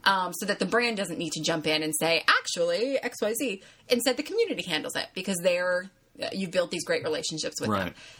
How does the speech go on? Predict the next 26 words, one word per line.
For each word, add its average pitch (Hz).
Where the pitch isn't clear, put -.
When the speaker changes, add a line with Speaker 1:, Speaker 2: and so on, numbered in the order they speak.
Speaker 1:
That's 294
ideally 349
what 247
would 196
happen 170
with 165
authors, 151
too. -
So 220
if 214
someone 240
makes 220
a 170
t-, -
a 180
ridiculous, 190
over-the-top, 175
nasty 185
review, 165
hopefully 226
Speaker 2:
Right. 220
Speaker 1:
readers 196
step 170
in 170
and 160
say, 156